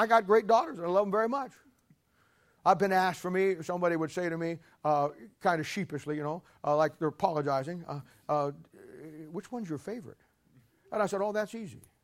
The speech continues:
Kelly's my favorite oldest daughter. Jamie's my favorite younger daughter." You see, they both bring different things to the party.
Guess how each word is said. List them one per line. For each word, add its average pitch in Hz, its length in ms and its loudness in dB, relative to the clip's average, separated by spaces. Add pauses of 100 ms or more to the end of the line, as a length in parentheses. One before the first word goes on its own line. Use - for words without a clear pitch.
(840)
Kelly's 165 300 0
my 147 140 -2
favorite 143 380 -6
oldest 151 340 -4
daughter. 147 300 -6 (1040)
Jamie's 165 380 -2
my 147 100 -2
favorite 156 320 -6
younger 214 260 -12
daughter." 110 220 -12 (260)
You 180 80 -10
see, 220 160 -6 (240)
they 208 120 6
both 226 260 4
bring 233 220 -2
different 202 400 -4
things 240 300 -8
to 147 100 -10
the 127 60 -8
party. 143 280 -6